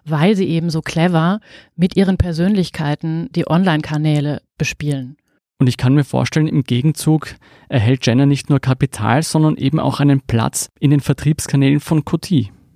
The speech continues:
Speaker 1: Ganz richtig. Kylie Jenner hat im letzten Jahr schon mehrmals versucht, im stationären Handel Fuß zu fassen.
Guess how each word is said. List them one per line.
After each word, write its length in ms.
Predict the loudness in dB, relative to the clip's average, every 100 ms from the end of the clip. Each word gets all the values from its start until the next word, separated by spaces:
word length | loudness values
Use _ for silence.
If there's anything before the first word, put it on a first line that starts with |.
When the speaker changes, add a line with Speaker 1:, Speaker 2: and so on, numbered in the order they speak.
| _ _ _ -6
Speaker 1:
Ganz 260 | -6 -4
richtig. 460 | -4 -4 -8 -12 -16 -20 -20 -20 _ _ _ _ -6
Kylie 320 | 0 2 2
Jenner 340 | 2 2 2
hat 160 | 2 0
im 120 | 0
letzten 360 | 0 0 0 0
Jahr 240 | 2 2
schon 200 | 2 0
mehrmals 380 | 2 4 2 0
versucht, 480 | -2 -2 0 0 -2
im 120 | -6
stationären 800 | -2 -4 0 0 4 4 2 0
Handel 480 | -2 -2 -2 -4 -6 -12 _
Fuß 320 | -8 -2 -2
zu 120 | -4 -10
fassen. 520 | -6 -8 -4 -4